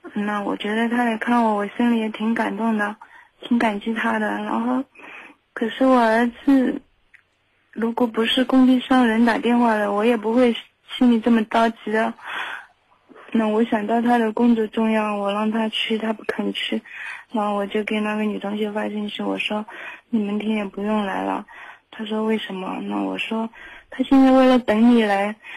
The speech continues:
他工地上都不愿意去，门天去工地上的人打电话来说了。”然后我就说：“你这样影响他的工作了。”我就因为这样发了几段话吧，他就，他说我在怪他，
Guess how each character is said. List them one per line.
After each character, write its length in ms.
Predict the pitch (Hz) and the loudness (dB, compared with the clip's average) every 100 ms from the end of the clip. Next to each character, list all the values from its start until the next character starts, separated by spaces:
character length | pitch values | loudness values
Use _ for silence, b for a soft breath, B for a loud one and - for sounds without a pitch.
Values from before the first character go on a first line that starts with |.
| B B | B B
他 100 | - 233 | -6 2
工 180 | 247 | 6
地 160 | 247 247 | 6 6
上 200 | 247 240 | 6 6
都 120 | 240 | 4
不 180 | 220 208 | 2 2
愿 260 | 226 240 226 | 4 4 4
意 60 | |
去， 320 | 220 - 226 220 | 2 0 2 4
门 220 | 208 214 | 2 2
天 220 | 226 226 | 2 2
去 140 | 226 | 0
工 200 | 220 233 | 0 4
地 100 | 233 | 4
上 200 | 226 226 | 6 4
的 40 | 214 | 2
人 120 | 202 | 2
打 140 | 220 196 | 0 0
电 220 | - 220 | 0 0
话 160 | 220 214 | 0 -2
来 120 | 202 | -4
说 360 | - - 208 202 | -4 -2 -2 0
了。” 220 | 196 220 _ B B B B B B B - | -2 -6 _ B B B B B B B -4
然 160 | 214 | 0
后 140 | 233 233 | 4 4
我 180 | 220 208 | 4 0
就 260 | - 233 | 2 2
说 200 | 214 233 | 4 4
：“你 140 | 226 196 | 4 2
这 100 | 220 | 0
样 100 | 220 | 2
影 200 | 208 220 | 2 2
响 160 | 214 | 2
他 160 | 208 220 | 2 0
的 100 | 202 | 0
工 240 | 208 214 | 0 0
作 220 | 208 208 202 | 0 0 0
了。” 240 | 196 208 _ b b b b b _ - | -4 -6 _ b b b b b _ -8
我 120 | 208 | -6
就 180 | 196 214 | -2 0
因 200 | 220 220 | 2 2
为 140 | 214 | 0
这 120 | 202 214 | 0 -2
样 200 | 214 208 | -2 -2
发 160 | 214 | -2
了 160 | 208 214 | -2 -4
几 180 | - 175 | -8 -4
段 220 | 202 208 | -2 -2
话 260 | - 214 | -2 -2
吧， 220 | 202 - 208 208 _ - | -2 -6 -8 -12 _ -12
他 160 | - | -8
就， 320 | 208 214 214 214 B B B B B B _ - | -6 -2 -4 -6 B B B B B B _ -10
他 160 | - | -6
说 420 | 202 208 208 208 - | -4 -2 -2 -2 -4
我 220 | - 202 | -4 -2
在 140 | 214 | -2
怪 180 | 214 226 | 0 0
他， 360 | 220 214 208 220 | 0 -2 -4 -6